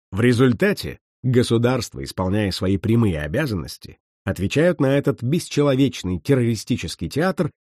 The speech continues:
показательным ужесточением мер безопасности, организуя масштабные демонстрации силы вроде санкций по отношению к целой стране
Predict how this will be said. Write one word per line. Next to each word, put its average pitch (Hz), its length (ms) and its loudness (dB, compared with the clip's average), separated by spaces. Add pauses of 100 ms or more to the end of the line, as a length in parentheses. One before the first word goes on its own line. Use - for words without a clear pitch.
(140)
показательным 143 880 2
ужесточением 139 800 4
мер 123 260 4
безопасности, 117 960 -2 (280)
организуя 123 540 4
масштабные 120 720 2
демонстрации 104 800 0
силы 135 480 2
вроде 95 340 0
санкций 117 680 -4 (160)
по 107 120 0
отношению 98 480 -2
к - 80 -14
целой 123 320 2
стране 98 580 -2